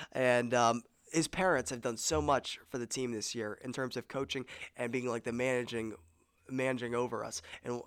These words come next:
like, keeping us on task. They done, uh, Mister Pascal's done a remarkable job at that, and, uh, Miss Pascal's coached long distance as well. But we've also had, um, Coach Terry, Coach Todd, Coach DeWitt doing a remarkable job coaching the team.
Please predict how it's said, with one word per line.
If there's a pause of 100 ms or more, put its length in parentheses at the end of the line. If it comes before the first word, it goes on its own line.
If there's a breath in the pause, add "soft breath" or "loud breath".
like,
keeping
us
on
task. (240 loud breath)
They
done, (140)
uh,
Mister
Pascal's
done
a
remarkable
job
at
that, (440 loud breath)
and,
uh,
Miss
Pascal's
coached
long
distance
as
well. (340 loud breath)
But
we've
also
had,
um, (1200 soft breath)
Coach
Terry,
Coach
Todd,
Coach
DeWitt
doing
a
remarkable
job
coaching
the
team.